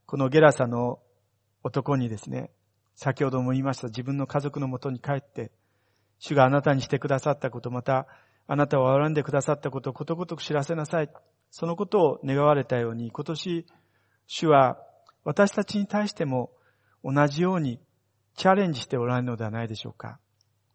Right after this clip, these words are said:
「いや、そんなことできません」、おっしゃる方もあるかもしれませんけれども、まずですね、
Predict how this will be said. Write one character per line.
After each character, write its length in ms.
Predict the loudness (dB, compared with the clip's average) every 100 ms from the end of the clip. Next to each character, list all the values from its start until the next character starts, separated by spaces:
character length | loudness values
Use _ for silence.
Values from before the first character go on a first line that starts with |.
| _ _ _ _ -4
「い 40 |
や、 80 | -4
そ 140 | 0
ん 20 | 0
な 80 |
こ 100 | 0
と 100 | -2
で 120 | -2 -2
き 100 | 0
ま 120 | 2
せ 140 | 2
ん」、 140 | 0 -4 _ _ _ -12
お 60 |
っ 20 | 2
し 100 | 2
ゃ 40 |
る 80 | 4
方 220 | 2 2
も 140 | 0
あ 60 | 0
る 60 | 0
か 120 | -4
も 80 | -6
し 100 | -6
れ 60 |
ま 100 | -8
せ 140 | -8 -8
ん 60 |
け 100 | -8
れ 80 | -8
ど 80 | -6
も、 300 | -6 -6 _ _ -20 _ _ _ _ -2
ま 180 | 4 4
ず 120 | 2
で 100 | -2
す 120 | -2
ね、 280 | -6 -6 -8